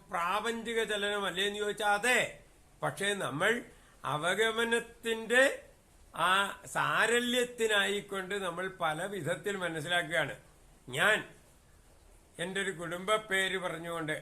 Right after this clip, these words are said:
അവിടെയാണ് ഞാൻ അവിടുത്തെ ആളാണ് എന്ന് പറഞ്ഞാൽ ഞാൻ ഈ ചേർത്തലക്കാരനല്ലാതാകുന്നില്ല,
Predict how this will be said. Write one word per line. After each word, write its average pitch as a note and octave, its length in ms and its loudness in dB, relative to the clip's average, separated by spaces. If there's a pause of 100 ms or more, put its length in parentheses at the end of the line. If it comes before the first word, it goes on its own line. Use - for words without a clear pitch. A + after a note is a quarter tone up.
(140)
അവിടെയാണ് D3+ 600 2 (840)
ഞാൻ D#3+ 160 2 (140)
അവിടുത്തെ D#3+ 400 -2 (140)
ആളാണ് C#3+ 400 0 (260)
എന്ന് D#3+ 180 -6
പറഞ്ഞാൽ D#3+ 360 2 (800)
ഞാൻ F3 200 4 (840)
ഈ - 20 0 (720)
ചേർത്തലക്കാരനല്ലാതാകുന്നില്ല, E3+ 1800 0